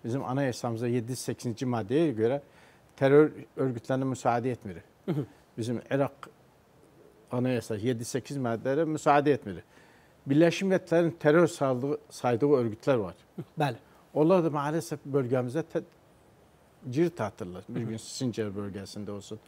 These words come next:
Speaker 1: Daesh batı bölgelerinde çok etkilidir hala.
Speaker 2: Hı hı.
Speaker 1: E, hala da İran hüdudunda be-, belli terör örgütleri var. İran'a yönelik. Bazı örgütler Irak'a da yöneliktir. E, bunları iş, uluslararası bir işbirliğiyle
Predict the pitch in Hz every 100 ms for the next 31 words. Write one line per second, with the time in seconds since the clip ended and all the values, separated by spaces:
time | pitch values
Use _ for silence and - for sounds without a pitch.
0 | - _ _ 110 120 113 - - - -
1 | 120 117 147 117 110 110 107 104 107 -
2 | 117 - 120 - 117 107 104 101 107 107
3 | - _ _ 147 127 - _ - 123 117
4 | 113 - - _ - 147 139 139 131 -
5 | 147 139 123 131 117 120 123 113 120 120
6 | 117 113 - 123 120 113 110 - 117 113
7 | 110 110 127 123 113 117 113 110 107 -
8 | _ _ _ _ 135 143 143 139 131 -
9 | 139 143 139 - 110 107 104 101 95 -
10 | - 156 - _ _ _ _ - 147 160
11 | 165 156 160 147 - _ _ _ _ 175
12 | - - - 156 143 - 170 135 - 123
13 | 131 147 - 135 127 127 139 127 151